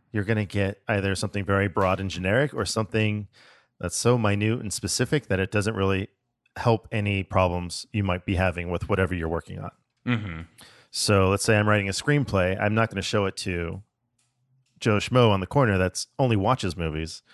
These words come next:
Speaker 2: Right.
Speaker 1: You know, that, that has no experience actually reading a screenplay and seeing how it's presented on a page and then converted to a movie.
Speaker 2: Yeah.
Speaker 1: It's kinda, it's kinda like you need that, uh, point of view f-, uh, from someone to really help you with this very specific skill. It's very technical, writing a screenplay.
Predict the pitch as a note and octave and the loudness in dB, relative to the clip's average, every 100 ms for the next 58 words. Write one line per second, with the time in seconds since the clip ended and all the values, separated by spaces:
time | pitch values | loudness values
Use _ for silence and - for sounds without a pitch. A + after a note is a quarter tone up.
0 | - - - A#2 D#2 G#2+ F#2+ F2+ A2 - | -20 -16 -6 -4 -4 -2 0 2 0 2
1 | A2+ A#2+ A2+ A2+ - A2+ G#2 G2+ - G2+ | 4 4 4 0 0 0 0 -2 -4 -2
2 | G2+ A#2 G#2+ - G#2+ G2+ F#2 G2+ G2 F#2+ | 0 2 0 -2 -2 -2 0 2 2 0
3 | - A2+ G2+ F#2+ F#2 F2 - A2+ G#2 G#2 | -2 -2 2 2 2 -2 -2 0 2 2
4 | F#2+ F#2+ - A2 G#2+ F#2+ - _ _ A2 | 2 2 2 2 2 0 -8 _ _ -2
5 | G#2 G2+ G#2 G#2 G2 F#2+ F2+ - F2+ G#2+ | 0 -2 -2 0 0 0 -2 -4 0 0
6 | G#2+ D#2+ E2+ _ _ - A#2+ A#2+ F#2+ - | 0 -2 -10 _ _ -16 -6 -2 -2 0
7 | G#2+ G2 A2+ - A#2+ F#2+ F#2+ - - - | 0 0 -4 0 0 2 -2 -6 -20 -14
8 | - G#2+ G#2 A2 F#2+ F2+ F2 _ _ _ | -6 -2 -2 0 0 0 -4 _ _ _
9 | F2+ E2+ E2+ D#2+ - _ _ A#2+ G2 F2+ | -4 -4 -4 -10 -18 _ _ 0 0 0
10 | G2+ G2 F#2 - - G#2+ A#2+ A2+ F#2 F2 | 0 0 -2 -10 -8 -2 0 0 -2 -2
11 | F2 F2 G2+ F#2+ F2+ - F#2+ F2 F2 - | -4 -2 -2 0 0 0 -2 -2 -4 -10
12 | _ _ _ _ _ _ _ _ - A2 | _ _ _ _ _ _ _ _ -2 2
13 | A#2+ F2 G#2+ G#2 B2+ A#2 A#2 B2 - - | 2 2 2 4 0 0 0 -2 -2 0
14 | C#3 D#2 - G#2+ G#2+ A2+ - D3 C3+ - | 2 0 0 2 2 0 -2 -2 -2 -2
15 | E2+ F#2+ F#2+ G2 - D3+ A2+ E2+ | 0 0 0 -4 -4 -4 -2 -8